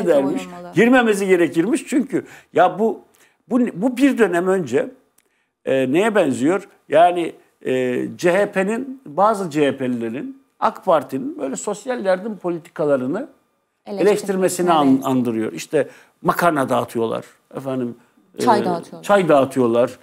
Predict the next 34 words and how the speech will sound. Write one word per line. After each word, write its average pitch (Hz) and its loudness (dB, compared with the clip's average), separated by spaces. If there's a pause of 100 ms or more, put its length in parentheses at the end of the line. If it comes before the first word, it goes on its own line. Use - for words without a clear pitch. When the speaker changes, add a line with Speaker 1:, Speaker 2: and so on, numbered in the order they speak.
(380)
Speaker 1:
e, 127 2
soğan, 190 4
patates, 202 0
soğan. 185 0 (300)
Bir 240 -4
dönemde 269 4
bazı 247 6
Speaker 2:
Eve 185 0
Speaker 1:
muhalifler, 214 4
Speaker 2:
erzak 208 0
Speaker 1:
bir - -14
Speaker 2:
bırakıyorlar. 233 2
Speaker 1:
dönem 240 2
bazı 220 4
muhalifler, 214 0 (800)
e, 180 4 (200)
bu 196 2
argümanı 196 2 (260)
dillendiriyorlardı. 180 0
İşte - -14
kömür, 190 0 (300)
kömür 214 0
Speaker 2:
Kömür 208 0
Speaker 1:
dağı, 180 0
Speaker 2:
yağı. 175 -4
Speaker 1:
özellikle 220 0
kömür. 175 -2 (340)
O 214 0
bir 294 0
süre 208 2
sonra 240 2
makarna 208 0
bulgura 214 0
dönüştü. 165 -4